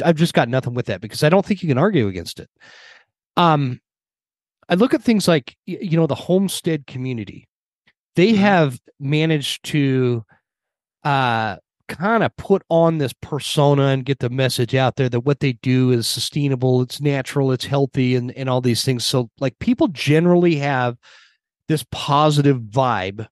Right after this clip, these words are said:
Speaker 1: when it comes to, like, homesteaders, right? Um,
Speaker 2: Mm-hmm.
Speaker 1: and, and what, what you were just describing with, "Hey, here's,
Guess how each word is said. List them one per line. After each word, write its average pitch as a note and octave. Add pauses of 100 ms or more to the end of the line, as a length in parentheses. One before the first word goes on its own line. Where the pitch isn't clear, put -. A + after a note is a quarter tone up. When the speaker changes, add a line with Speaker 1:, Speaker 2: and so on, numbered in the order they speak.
Speaker 1:
when C3+
it B2+
comes C3+
to, C3+
like, B2
homesteaders, G#2+
right? B2+ (640)
Um, D#3 (300)
Speaker 2:
Mm-hmm. C#3 (920)
Speaker 1:
and, E3
and E3
what, F#3
what D3+
you E3
were C4
just E3+
describing C3
with, B2+ (100)
"Hey, C#3+
here's, D#3